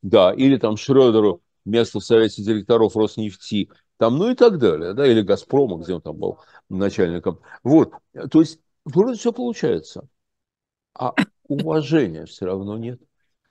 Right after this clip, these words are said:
А все равно относятся как к каким-то вообще там, м, э, дикарям, понимаете? Вот. И это, это обидно.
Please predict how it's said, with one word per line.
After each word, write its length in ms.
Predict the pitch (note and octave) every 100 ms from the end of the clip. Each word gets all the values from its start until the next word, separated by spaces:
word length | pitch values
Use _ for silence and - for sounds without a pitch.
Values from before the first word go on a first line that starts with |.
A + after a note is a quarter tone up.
| _
А 100 | -
все 260 | B2+ - E3
равно 520 | E3+ E3+ G3 G3 F#3+
относятся 640 | D#3 - C#3 B2 B2+ - A2
как 240 | - A2 -
к 20 |
каким-то 460 | A#2+ A2 A#2 F#2+ G#2+
вообще 340 | G2+ - G2+
там, 240 | F#2 F#2 - _ _ -
м, 240 | G#2+ G#2 G2+ G#2 G#2 G2+ G#2
э, 20 |
дикарям, 680 | F#2+ - C3+ C3 A#2+ E2 -
понимаете? 760 | F#2 F#2 A2+ C3+ G#2+ - - - _ _ -
Вот. 340 | G#2 A2 E2 _ _
И 220 | C#3+ B2+ - - _ _ _ _ _ -
это, 440 | G3 G3 F3 - _ _ _ _ _
это 200 | D#3 F3+
обидно. 680 | E3+ D3+ D#3 D3+ E3 G#2+ C#2